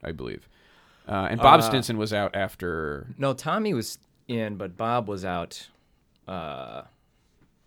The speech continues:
Speaker 2: I think after Tim.
Speaker 1: Okay, yes. Yeah, you're right. Tommy was still there for Don't Tell a Soul.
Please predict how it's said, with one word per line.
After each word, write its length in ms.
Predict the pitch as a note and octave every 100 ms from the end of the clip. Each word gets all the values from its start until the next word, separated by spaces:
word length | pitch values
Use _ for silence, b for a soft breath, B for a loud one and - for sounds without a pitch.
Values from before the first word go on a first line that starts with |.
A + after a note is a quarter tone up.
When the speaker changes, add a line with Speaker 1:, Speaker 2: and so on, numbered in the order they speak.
| -
Speaker 2:
I 80 | -
think 300 | F2+ - D#3
after 300 | D2+ D2+ -
Tim. 460 | - - B2 E2+ C#2+ D#2+ _ _ _ - b b b b _ _ _
Speaker 1:
Okay, 340 | - A#2+ G2 C#2
yes. 520 | G2 G2 C2 - - -
Yeah, 160 | C3
you're 140 | A#2 A#2
right. 140 | E2+
Tommy 260 | - C3+ D3+
was 140 | C3
still 180 | - A#2+
there 180 | G#2 G2
for 380 | - F#2 E2 G#2
Don't 240 | F#2 E2+
Tell 160 | F#2+ D#2+
a 40 |
Soul. 380 | - B1 G#1+